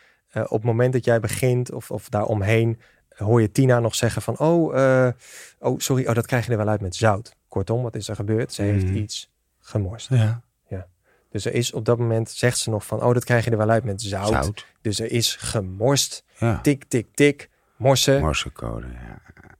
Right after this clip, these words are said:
Speaker 1: Ik denk dat we naar mijn favoriet gaan nu.
Speaker 2: Mhm.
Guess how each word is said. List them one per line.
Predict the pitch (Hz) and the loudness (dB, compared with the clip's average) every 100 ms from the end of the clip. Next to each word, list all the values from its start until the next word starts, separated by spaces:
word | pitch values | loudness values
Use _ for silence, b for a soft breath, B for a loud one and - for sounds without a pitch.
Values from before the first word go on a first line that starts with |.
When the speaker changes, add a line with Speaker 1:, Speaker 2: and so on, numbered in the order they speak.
| _ _ _ | _ _ _
Speaker 1:
Ik | - 135 131 | 0 2 4
denk | 147 160 | 4 6
dat | 156 | 4
we | 143 143 | 4 4
naar | 139 135 131 | 6 6 6
mijn | 131 160 | 4 4
favoriet | - 143 123 120 139 | 2 2 2 0 -2
gaan | - 139 | -2 -2
nu. | 143 202 - _ _ _ _ | 0 -4 -6 _ _ _ _
Speaker 2:
Mhm. | 120 117 135 | -2 0 0